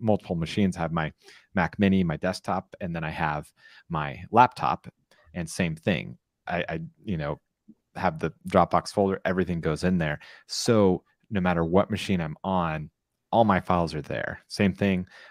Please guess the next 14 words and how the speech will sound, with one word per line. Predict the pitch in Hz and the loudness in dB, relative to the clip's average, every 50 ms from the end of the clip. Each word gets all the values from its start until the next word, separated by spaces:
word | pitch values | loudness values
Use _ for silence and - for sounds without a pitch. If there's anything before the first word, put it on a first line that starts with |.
| _ | _
on | - 85 | -6 -4
my | 82 85 | -4 -2
mobile | 82 85 87 82 85 82 | 0 0 0 0 0 -2
phone, | - - - 101 95 92 90 87 87 - _ _ _ _ _ _ _ _ _ _ _ _ _ _ - | 0 2 2 4 4 4 2 0 -2 -6 _ _ _ _ _ _ _ _ _ _ _ _ _ _ -12
I | 95 92 | -10 -10
can | - - 90 | -6 -4 -2
access | 87 85 85 - - 92 80 - - - | -2 -2 -2 -2 -2 -2 -2 -4 -6 -6
on | 87 82 80 78 78 78 - _ _ _ _ _ - | -6 -6 -6 -6 -10 -12 -16 _ _ _ _ _ -14
the | - 92 82 | -12 -6 -2
Dropbox | - 82 78 - - 80 - - - - | 0 0 0 0 -2 -2 -4 -4 -6 -4
app. | 87 82 73 71 - - - - | -2 -2 -2 -2 -4 -8 -14 -14
So | - - - 98 87 | -8 -2 0 0 0
I | - 87 90 | 0 0 0
never | 92 90 92 98 107 107 104 95 113 110 101 98 95 90 | 0 2 4 4 4 4 4 4 4 6 6 6 4 2